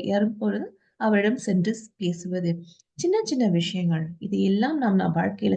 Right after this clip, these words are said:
செய்ய ஆரம்பித்தாலே போதும், இந்த அன்பு என்கின்ற விஷயம் நம்மிடம் நிறைய இருக்கின்றது என்கின்ற அந்த விஷயமே நமக்கு நிறைய நேரம் புரியல. சரி, இதெல்லாம் வெளியே இருக்கும் இது உதாரணங்கள். இப்போ நமக்கு இந்த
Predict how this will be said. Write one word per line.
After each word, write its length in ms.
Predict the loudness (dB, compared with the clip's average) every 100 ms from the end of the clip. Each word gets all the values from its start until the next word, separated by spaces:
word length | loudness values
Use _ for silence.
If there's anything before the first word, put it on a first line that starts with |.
| 0
செய்ய 180 | 2 4
ஆரம்பித்தாலே 680 | 2 0 -4 -6 -4 -4 -4 -4
போதும், 260 | -2 -4 -6 -18 -20 _ 0
இந்த 140 | 2 4 2 0 -6 _ 2
அன்பு 260 | 4 4 6
என்கின்ற 420 | 8 8 6 6
விஷயம் 400 | 2 2 2 2 2
நம்மிடம் 420 | 2 2 2 0 -2
நிறைய 260 | -4 0 0 0
இருக்கின்றது 680 | -4 -2 -2 0 -2 -2 -2 -4 _ _ _
என்கின்ற 540 | 0 4 4 4 0 0
அந்த 200 | 0 0 -2
விஷயமே 320 | -2 -2 0
நமக்கு 280 | 2 2 2
நிறைய 220 | 0 2
நேரம் 220 | 0 -2
புரியல. 300 | -2 -2 -2 -8 _ _ _ _ _ -8
சரி, 140 | -4
இதெல்லாம் 540 | 0 2 2 4 4 6
வெளியே 220 | 4 4 2
இருக்கும் 300 | 0 0 0 0 -4 -6
இது 100 | -2
உதாரணங்கள். 520 | -2 0 0 0 -2 -6 _ _ _
இப்போ 280 | -6 0 2 2 0 -4 2
நமக்கு 400 | 4 4 0 -2 -2
இந்த 260 | 0 0